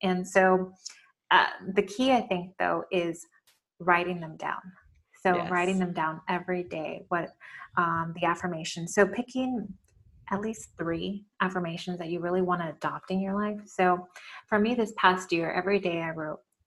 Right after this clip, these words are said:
Speaker 1: I am bold. And, and Tisha, actually, when I met Tisha at the retreat, she, she gave me, uh, a little, uh, card with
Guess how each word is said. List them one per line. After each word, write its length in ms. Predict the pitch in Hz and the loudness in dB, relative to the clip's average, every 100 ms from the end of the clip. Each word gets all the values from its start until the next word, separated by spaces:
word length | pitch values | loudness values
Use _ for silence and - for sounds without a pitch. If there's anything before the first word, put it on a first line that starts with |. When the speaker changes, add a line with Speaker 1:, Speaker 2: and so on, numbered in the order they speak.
| 180 | 0
Speaker 1:
I 100 | 180 | 2
am 360 | 175 170 170 170 - | 2 -2 -4 -8 -6
bold. 400 | 165 160 - - _ - - - - | -4 -4 -8 -12 _ -20 -20 -20 2
And, 140 | 220 - | 4 6
and 140 | 202 | 6
Tisha, 280 | 202 240 - | 4 2 4
actually, 320 | 185 180 196 | 4 4 2
when 120 | 170 165 | 4 4
I 80 | |
met 160 | 165 - | 2 2
Tisha 220 | - 175 175 160 - 170 | 2 4 4 4 4 2
at 160 | - - | 0 0
the 80 | |
retreat, 380 | 160 170 - 185 | 0 0 4 4
she, 500 | 185 180 165 170 - _ | 6 4 4 2 -2 _
she 260 | - 190 185 | 0 2 6
gave 260 | 175 175 | 6 6
me, 380 | 175 165 170 170 - - - - | 2 0 0 -2 -6 -8 -8 4
uh, 340 | 180 165 160 - - | 8 8 8 4 6
a 80 | |
little, 600 | 175 170 170 165 170 - - | 6 8 8 8 6 6 6
uh, 220 | 165 156 - | 4 2 2
card 320 | - 160 160 156 | 4 6 4 2
with 120 | 160 | -4